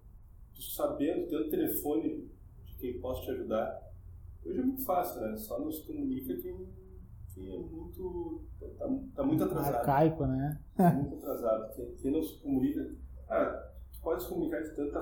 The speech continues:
Speaker 1: forma hoje, a informação tá, tá na palma da mão. Então, é, dizer que a pessoa não está preparada,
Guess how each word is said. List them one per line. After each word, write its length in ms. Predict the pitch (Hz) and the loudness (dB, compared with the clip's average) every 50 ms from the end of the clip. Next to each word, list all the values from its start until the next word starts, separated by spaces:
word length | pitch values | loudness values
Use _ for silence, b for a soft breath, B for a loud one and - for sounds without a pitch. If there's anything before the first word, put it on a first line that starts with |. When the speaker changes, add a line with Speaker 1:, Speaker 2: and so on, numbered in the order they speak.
| - - - | -2 -2 0
Speaker 1:
forma 320 | 123 120 135 139 135 - | 2 2 4 4 2 2
hoje, 240 | 110 120 127 123 131 | 4 2 2 2 2
a 40 | 120 | 0
informação 540 | - 131 123 120 117 117 - - 120 120 | -2 -2 -2 -2 -2 -4 -4 -6 -6 -6
tá, 320 | 120 139 131 127 - - - - - - - - | -2 -2 -2 -2 -2 -6 -8 -12 -14 -14 -12 -10
tá 80 | - 127 | -6 -2
na 100 | 120 120 | -2 -2
palma 340 | - - 117 120 139 139 | 0 2 2 2 2 2
da 120 | 131 123 113 | 0 0 0
mão. 380 | 110 107 113 - - - - - - - - - - - - - - - - - - - - - - - 151 | 0 2 0 0 0 -2 -6 -10 -12 -14 -14 -14 -14 -16 -16 -16 -16 -14 -14 -14 -14 -14 -14 -14 -14 -8 -8
Então, 920 | 127 - - 117 113 120 123 131 131 123 120 - 113 110 107 - - - - - - - - - - - - - - - - - - - - - - - - - - - | -8 -6 -4 -2 0 2 4 4 4 4 4 2 2 2 2 0 -2 -6 -10 -12 -16 -16 -16 -16 -18 -16 -18 -18 -18 -18 -16 -16 -16 -16 -18 -18 -18 -18 -18 -18 -16 -14
é, 240 | - 190 - - - - - - | -12 -8 -6 -6 -6 -6 -8 -12
dizer 360 | - - - - 135 143 - | -12 -8 -2 0 0 2 2
que 60 | - - | 0 -2
a 20 | |
pessoa 420 | - 143 - - 139 143 143 143 143 | -2 -2 -2 0 0 2 2 4 4
não 280 | 135 131 135 151 175 | 4 4 4 4 4
está 300 | - - - - 143 147 | 2 2 2 2 0 0
preparada, 840 | 143 - - - - 135 127 - - - 131 - - 165 165 170 - | 0 -2 -4 -2 0 0 4 6 6 6 6 2 -2 -4 -6 -8 -12